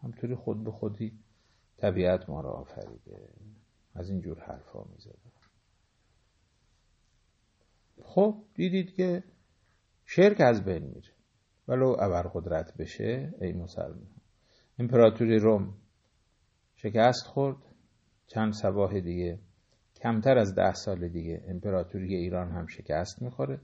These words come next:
فضا برای اینکه شما قدرت جهانی بشید مهیا می‌شه، اما حواستون باشه ها، مبادا شما ظلم کنید، مبادا شما تو مسیر شرک حرکت کنید ها.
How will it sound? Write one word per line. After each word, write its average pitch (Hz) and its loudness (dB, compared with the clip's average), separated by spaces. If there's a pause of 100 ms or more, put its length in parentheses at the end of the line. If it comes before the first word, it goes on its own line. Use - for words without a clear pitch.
(600)
فضا 101 4
برای 87 0 (160)
اینکه 85 -10
شما 87 -6
قدرت 85 -8
جهانی 82 -8
بشید 82 -8 (600)
مهیا 90 -2
می‌شه، 135 -2
اما 104 -2
حواستون 101 -4
باشه 127 -2
ها، 85 -12 (1000)
مبادا 180 8
شما 160 4
ظلم 120 4
کنید، 87 -4
مبادا 151 4
شما 160 0 (600)
تو 139 -2
مسیر 127 2
شرک 117 6
حرکت 98 2
کنید 87 -6
ها. 71 -10